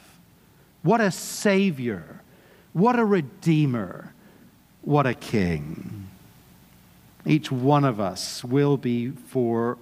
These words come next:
all eternity, a means of displaying the incomparable riches of God's grace and his kindness in Christ.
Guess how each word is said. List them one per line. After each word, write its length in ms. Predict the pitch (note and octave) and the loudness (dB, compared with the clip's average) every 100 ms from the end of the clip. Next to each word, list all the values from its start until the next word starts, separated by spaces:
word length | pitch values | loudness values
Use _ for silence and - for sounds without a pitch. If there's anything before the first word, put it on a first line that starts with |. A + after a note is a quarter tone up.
| - | -4
all 240 | C#3 C#3 | 0 0
eternity, 960 | B2 - - C3+ A#2+ G#2 - E2 G2 A#2 - - - - | 0 -4 -4 -2 -2 -4 -6 -6 -6 -8 -10 -20 -16 -4
a 80 | C#3+ | -2
means 600 | C#3 D3 D#3+ F3+ F#3+ F#3+ | 0 2 4 4 4 2
of 140 | C#3+ | -2
displaying 840 | A#2+ C3+ - - C#3+ C3 C3 B2+ A#2+ | -2 -6 -6 -2 0 2 0 0 -2
the 200 | C3 C#3+ - | -2 -2 0
incomparable 1200 | D#3+ F3 E3 - C#3+ - - D3+ C#3+ C3 C#3 A2+ | 0 0 -2 -4 -4 -4 -4 0 0 0 0 0
riches 560 | A2 C#3 C3+ - A#2 | 0 0 0 -4 -4
of 160 | B2 F#2+ | -4 -4
God's 380 | A#2 G#2+ G2+ - | -2 -2 -4 -6
grace 680 | A2 F#2+ F#2 F#2 - - - - - - | -4 -4 -6 -8 -12 -14 -16 -20 -12 -4
and 200 | C3+ A#2+ | 0 2
his 260 | C#3 - - | 2 0 -8
kindness 1200 | - - - D3 D#3+ B2+ B2 A2 - - - - - - - - | -10 -6 0 2 2 2 0 -2 -8 -12 -12 -12 -16 -20 -20 -6
in 260 | - A#2 A2+ | 0 2 0
Christ. 1080 | - G#2 F#2 - - - - - - - | 0 0 0 -2 -6 -8 -10 -12 -12 -14